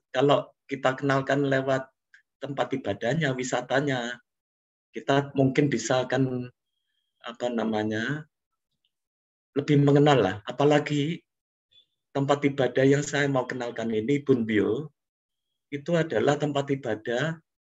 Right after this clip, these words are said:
yang khas agama Konghucu, di mana di situ hanya ada,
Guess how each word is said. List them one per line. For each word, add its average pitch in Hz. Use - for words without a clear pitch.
yang 160
khas -
agama 143
Konghucu, 127
di 131
mana 135
di 135
situ 143
hanya 139
ada, 156